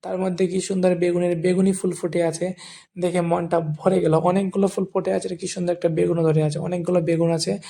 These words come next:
ঠিক আপনাদেরকে দেখালাম না, কেননা জলে নামানো যাবে না, অনেকগুলো জল দেওয়া চলছে ওই জন্য। আর বেশ এত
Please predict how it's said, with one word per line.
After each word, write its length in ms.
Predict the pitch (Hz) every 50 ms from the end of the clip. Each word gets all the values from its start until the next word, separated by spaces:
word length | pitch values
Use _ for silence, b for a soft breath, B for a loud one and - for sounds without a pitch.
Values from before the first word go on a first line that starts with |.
| B B B B B B B
ঠিক 140 | - 190 190
আপনাদেরকে 460 | 185 180 - 180 175 180 175 - 180
দেখালাম 480 | 160 156 165 175 165 170 170 180 180 175
না, 120 | 175 190
কেননা 420 | 190 - 190 185 175 170 175 170 165 165 - - -
জলে 260 | 165 180 180 180 180
নামানো 340 | 175 175 175 175 175 170 165
যাবে 200 | 156 165 160 160
না, 80 | 160 165
অনেকগুলো 440 | 175 175 175 175 160 170 170 175
জল 340 | 165 156 170 170 170 170 165
দেওয়া 140 | 170 170 170
চলছে 340 | 165 165 165 165 156 - 165
ওই 60 | 160
জন্য। 360 | 156 156 156 151 151 151 151 B B B B B B B B B B B
আর 380 | - 165 165 160 160 160 165 165 - - - - _ _ _ _ _ _ _ _ _ _ _ _ _ _ _ - 170
বেশ 480 | 170 170 165 190 196 196 190 - - - - -
এত 300 | 165 165 170 165 - _